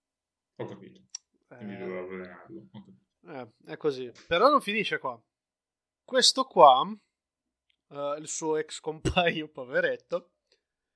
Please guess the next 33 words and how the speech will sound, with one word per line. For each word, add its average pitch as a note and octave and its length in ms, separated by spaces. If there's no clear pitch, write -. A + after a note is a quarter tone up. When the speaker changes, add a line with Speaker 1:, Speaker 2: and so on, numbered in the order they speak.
Speaker 1:
Ex A2 260
perché - 260
è G2 60
morto. G#2 440
Speaker 2:
Eh, A2+ 320
eh, D3+ 300
Speaker 1:
Ok. G#2 460
Speaker 2:
era, F3 500
prima B3 260
di F#3 100
stare F3+ 280
assieme D#3+ 380
a F3 40
lei, D3+ 420
prima D3+ 200
di C3 60
sposarsi, C#3+ 560
Speaker 1:
Sì. - 300
Speaker 2:
perché B2+ 180
loro C#3 160
si - 100
sono C3 160
sposati, C#3+ 560
Speaker 1:
Eh, - 720
certo. - 180
Speaker 2:
stava D#3 320
insieme F#3+ 400
con D#3+ 160
una D3 100
delle C#3 200
sue C3+ 180
figlie A#2 360
biologiche. A#2+ 560